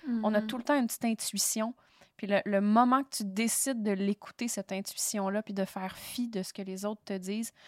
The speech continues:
Speaker 1: du moins, en tout cas, c'est une parenthèse personnelle, mais moi, c'est à
Speaker 2: Ouais.
Speaker 1: partir de ce moment-là que mon rôle de parent, que j'ai commencé à apprécier mon rôle de parent.
Speaker 2: Mm. Puis, tu sais, il y a, il y a une super belle nuance, tu sais, dans ce que t'apportes, de dire comme, tu sais, les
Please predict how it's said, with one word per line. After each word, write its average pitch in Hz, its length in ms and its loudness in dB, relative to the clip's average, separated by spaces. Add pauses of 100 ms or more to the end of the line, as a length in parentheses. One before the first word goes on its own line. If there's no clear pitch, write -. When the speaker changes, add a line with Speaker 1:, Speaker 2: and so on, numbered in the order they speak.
(180)
Speaker 1:
du 202 80 0
moins, 214 160 8
en - 20 0
tout - 80 -6
cas, 196 140 4
c'est 190 140 -4
une 185 220 -2 (360)
parenthèse 202 420 4
personnelle, 208 460 0
mais 208 120 2
moi, 208 160 0
c'est - 200 -4
à - 40 0
Speaker 2:
Ouais. - 60 -2
Speaker 1:
partir 185 280 -2
de 202 100 0
ce 196 140 -4
moment-là 190 480 -2
que - 140 -10
mon 185 240 -2
rôle 214 400 4
de 190 80 2
parent, 190 520 -2 (880)
que 220 100 0
j'ai 208 180 4
commencé 240 360 4
à 247 100 10
apprécier 233 500 0
mon 214 180 2
rôle 202 320 2
de 185 80 -6
parent. 180 300 -10 (100)
Speaker 2:
Mm. 233 420 0 (760)
Puis, - 80 -18
tu - 60 -18
sais, 240 80 -6
il 233 60 -4
y 240 80 2
a, 220 140 -2
il 220 80 -8
y 208 60 -4
a - 40 -4
une 214 100 -6
super 220 280 -4
belle 254 220 2
nuance, 208 340 -2
tu - 60 -20
sais, 214 60 -8
dans 208 140 -4
ce 208 60 -10
que - 80 -6
t'apportes, 214 440 -8
de 214 120 -6
dire 220 360 -10
comme, 208 400 -6 (1000)
tu - 60 -20
sais, 370 80 0
les 208 240 0